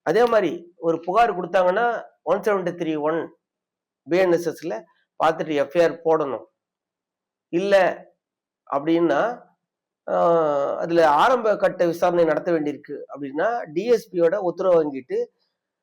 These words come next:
பி என் எஸ் எஸ் சட்டப்பிரிவு நூத்தி எழுபத்தி மூணு உட்பிரிவு மூணு படி சம்பந்தப்பட்ட டி எஸ் பி கிட்ட பதினாலு நாளைக்குள்ள அதை விசாரிச்சுட்டு அந்த வழக்குல விசாரிக்கிறதா வேணாமா, இல்ல அதை கைவிட்டாங்களான்றத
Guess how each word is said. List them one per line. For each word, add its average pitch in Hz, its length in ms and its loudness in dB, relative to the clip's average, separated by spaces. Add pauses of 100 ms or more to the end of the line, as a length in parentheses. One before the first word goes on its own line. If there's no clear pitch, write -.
(440)
பி 175 120 -2
என் 247 180 8
எஸ் 175 120 -4
எஸ் 170 260 -4
சட்டப்பிரிவு 170 440 0
நூத்தி 208 300 0
எழுபத்தி 185 260 0
மூணு 180 180 0 (100)
உட்பிரிவு 175 340 0
மூணு 185 320 2
படி - 360 0 (280)
சம்பந்தப்பட்ட 180 840 -2
டி 170 180 -4
எஸ் 208 200 0
பி 156 100 -6
கிட்ட 170 500 -8 (180)
பதினாலு 180 320 4
நாளைக்குள்ள 170 380 0
அதை 175 140 0
விசாரிச்சுட்டு 151 580 -4 (600)
அந்த - 180 -12
வழக்குல 160 540 -2
விசாரிக்கிறதா 165 600 2
வேணாமா, 135 540 0
இல்ல 143 180 -2
அதை 143 160 2
கைவிட்டாங்களான்றத 135 920 -2